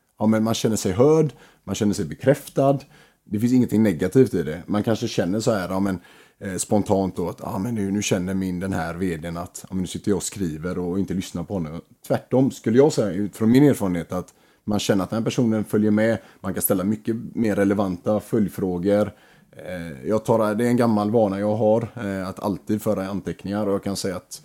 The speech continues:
de affärerna jag har gjort, jag har nog inte ens gjort hälften av dem, eh,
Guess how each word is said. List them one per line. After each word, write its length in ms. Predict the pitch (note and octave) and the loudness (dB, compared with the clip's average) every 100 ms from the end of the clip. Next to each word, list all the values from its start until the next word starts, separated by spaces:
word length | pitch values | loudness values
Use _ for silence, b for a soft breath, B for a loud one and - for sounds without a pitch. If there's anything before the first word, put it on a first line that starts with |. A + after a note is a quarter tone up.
| b b | b b
de 180 | A2 G#2 | 0 0
affärerna 340 | - G#2+ F#2+ | 2 0 2
jag 80 | G2+ | 0
har 60 | |
gjort, 160 | G#2 F2+ | 0 0
jag 80 | G2+ | -2
har 40 | |
nog 160 | G#2 G#2 | 0 0
inte 140 | F#2+ | -2
ens 80 | F2+ | -6
gjort 120 | F2+ | -10
hälften 420 | - F#2+ D#2 - G2 | -4 -4 -6 -6 -6
av 140 | D2+ | -6
dem, 180 | D2 D#2+ b b b | -10 -14 b b b
eh, 240 | - - | -18 -16